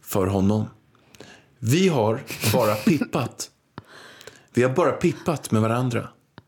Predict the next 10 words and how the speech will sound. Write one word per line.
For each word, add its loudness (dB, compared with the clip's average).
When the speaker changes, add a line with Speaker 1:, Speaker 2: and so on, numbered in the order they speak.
Speaker 1:
Alltså, 0
K 2
K. 0
K 0
K -4
betyder 0
knullkompis. -2
Men 4
aldrig 2
haft -4